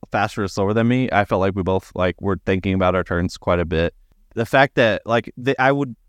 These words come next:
think that they would want to also, like, reevaluate their play and try to play faster too. Like, I, I can't go back and know how mu-, if that fifteen minute timer, if I was deciding thirty minutes of that. I, I, we can't do that.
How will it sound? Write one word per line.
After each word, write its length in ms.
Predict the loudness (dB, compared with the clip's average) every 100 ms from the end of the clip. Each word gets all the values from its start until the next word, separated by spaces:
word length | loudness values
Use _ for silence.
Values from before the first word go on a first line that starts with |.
| _
think 220 | 0 0 -2
that 160 | -2
they 120 | 0
would 160 | 2 0
want 260 | 0 0 0
to 200 | -2 0
also, 640 | 0 -2 -2 -2 -2 -4
like, 320 | -2 -2 -2 -6 -2
reevaluate 600 | 0 2 0 2 0 -2
their 160 | -2 -2
play 340 | 0 0 0
and 100 | 0
try 140 | -2
to 60 | -2
play 120 | -6
faster 380 | -4 -6 -4 -6
too. 280 | -2 -2 -4 -10 -20 -12
Like, 260 | -6 -6 -6 _ -20 -4
I, 160 | 0 2
I 140 | 2
can't 240 | 2 0 2
go 140 | 0
back 320 | 0 -2 -2
and 160 | -4 -2
know 240 | -2 -2
how 180 | 0 0
mu-, 140 | 0 -4
if 220 | -6 -4
that 280 | -4 -4 -4
fifteen 340 | -4 -2 0
minute 200 | 0 -4
timer, 420 | 0 0 0 -4 -8 _ -18 -8
if 180 | 0 4
I 120 | 4
was 440 | 4 0 -4 -16 _ -20 _ -8
deciding 540 | -8 2 4 4 2 -2
thirty 240 | -2 0 2
minutes 320 | 0 -2 -4
of 80 | -10
that. 240 | -10 -14 -4
I, 200 | 0 0
I, 460 | 4 2 2 -2 -6
we 140 | -4 0
can't 240 | 2 2
do 140 | 0 -4
that. 240 | -8